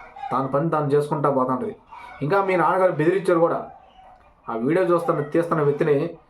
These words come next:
నేను ఆ పార్టీ, ఈ పార్టీ, నేను నాయకుడిని, కౌన్సిలర్ని, "నా-, నన్నే వీడియో తీస్తావా?" అది ఇది అని చెప్పి ఇంకా మీ నాన్నగారు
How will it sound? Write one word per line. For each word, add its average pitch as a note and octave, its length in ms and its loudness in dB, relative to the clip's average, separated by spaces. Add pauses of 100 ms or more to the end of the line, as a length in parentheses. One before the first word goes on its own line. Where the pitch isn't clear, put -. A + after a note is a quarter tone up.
(280)
నేను C3+ 240 2
ఆ C3 160 4
పార్టీ, D3 320 0
ఈ D3 240 0
పార్టీ, D3 400 -2 (220)
నేను B2 180 -6
నాయకుడిని, D3 640 0 (220)
కౌన్సిలర్ని, D3 680 0 (1000)
"నా-, D3 280 0
నన్నే D#3+ 200 4
వీడియో E3 300 2
తీస్తావా?" C#3+ 340 2 (580)
అది C3 120 0
ఇది E3 100 2
అని E3 100 2
చెప్పి E3 140 0
ఇంకా E3+ 160 0
మీ D#3+ 120 0
నాన్నగారు D#3 320 2